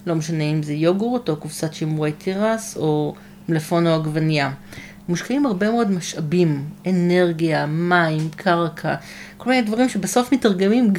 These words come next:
גם לגזי חממה. וככל שאנחנו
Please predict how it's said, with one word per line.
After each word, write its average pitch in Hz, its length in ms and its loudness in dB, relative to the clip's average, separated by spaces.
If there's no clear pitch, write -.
גם 214 160 6
לגזי 170 380 4
חממה. 170 520 4
וככל - 1200 0
שאנחנו 214 520 4